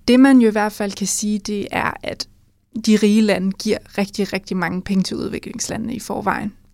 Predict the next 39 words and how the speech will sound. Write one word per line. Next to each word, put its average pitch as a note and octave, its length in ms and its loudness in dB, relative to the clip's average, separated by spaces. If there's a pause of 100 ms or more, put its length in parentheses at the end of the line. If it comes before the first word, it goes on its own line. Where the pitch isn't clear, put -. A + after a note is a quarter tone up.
De G#3+ 80 0
giver G3+ 180 0
det G3 60 -2
i G3 100 -6
form F#3+ 180 -2
af - 100 -8
udviklingsbistand, G3 960 -4 (320)
klimabistand. - 960 2 (560)
I G#3+ 60 -2
det A3 140 4
hele A#3+ 220 2
taget, G#3+ 260 -2
så - 180 0 (240)
hælder A3+ 340 0
man A3+ 240 2
rigtig, A#3+ 340 0
rigtig F#3+ 300 -4
mange - 260 -6
penge F#3 260 -2
i F#3+ 40 -2
de G3+ 140 -6
her G3+ 160 -8
lande. - 340 -8 (680)
Og G3+ 120 0
der G#3 60 4
er F3+ 80 4
også A#3 340 2
et - 20 2
argument G3 400 2
om F#3+ 180 0
at G#3+ 60 -4
sige, G3+ 280 -4
jamen, F#3+ 200 0
når G3 100 0
det G3+ 200 -6
decideret G3+ 540 4
er F#3+ 60 -2 (160)
katastrofehjælp, G#3 1040 -4 (120)
oversvømmelser G#3 1160 -2